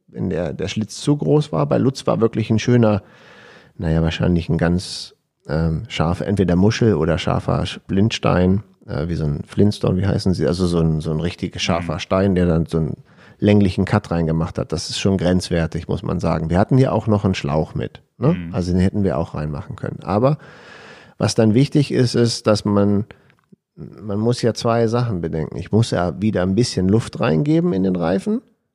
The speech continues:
Speaker 1: aber nicht zu viel, weil wenn ich viel Luft reinmache, habe ich ja wieder hohen Druck. Es reicht also, wenn ich den ein bisschen anpumpe, den Reifen,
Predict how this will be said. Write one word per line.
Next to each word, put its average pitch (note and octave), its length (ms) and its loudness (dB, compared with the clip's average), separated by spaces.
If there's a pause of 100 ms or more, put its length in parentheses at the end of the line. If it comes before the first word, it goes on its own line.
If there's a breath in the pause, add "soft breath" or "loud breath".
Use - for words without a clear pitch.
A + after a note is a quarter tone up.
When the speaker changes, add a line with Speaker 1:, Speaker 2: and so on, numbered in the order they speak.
Speaker 1:
aber G2 240 0
nicht G2+ 340 0
zu - 160 -6
viel, A#2 480 0 (420)
weil G#2 120 0
wenn G#2 160 6
ich F#2+ 160 0
viel A3+ 320 2
Luft A#2+ 300 0
reinmache, G#2+ 480 -2
habe A#2 160 -2
ich - 80 -6
ja A#2 100 0
wieder A2+ 300 0
hohen B2+ 240 4
Druck. D#3 320 0
Es - 200 -12
reicht C3 240 -2
also, A#2+ 240 -2
wenn A2 120 2
ich A#2 100 -2
den A2 160 -2
ein G#2 160 0
bisschen A2+ 240 0
anpumpe, A2+ 540 2
den F2+ 180 0
Reifen, F#2+ 540 -2